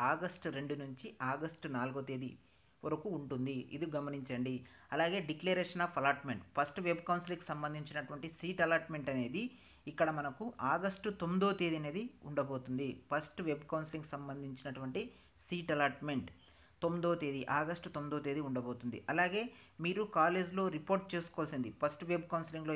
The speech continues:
ఎవరికైతే సీట్ వస్తుందో వాళ్ళు మీ-, వాళ్ళ వాళ్ళ కాలేజ్లో ఆగస్టు పన్నెండు నుంచి ఆగస్టు పద్నాలుగవ తేదీ లోపల రిపోర్ట్ అయితే చేసుకోవాల్సి ఉంటుంది. ఇది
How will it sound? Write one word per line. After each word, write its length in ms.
ఎవరికైతే 440
సీట్ 240
వస్తుందో 320
వాళ్ళు 260
మీ-, 120
వాళ్ళ 180
వాళ్ళ 140
కాలేజ్లో 460
ఆగస్టు 360
పన్నెండు 380
నుంచి 220
ఆగస్టు 360
పద్నాలుగవ 520
తేదీ 240
లోపల 220
రిపోర్ట్ 320
అయితే 160
చేసుకోవాల్సి 560
ఉంటుంది. 260
ఇది 120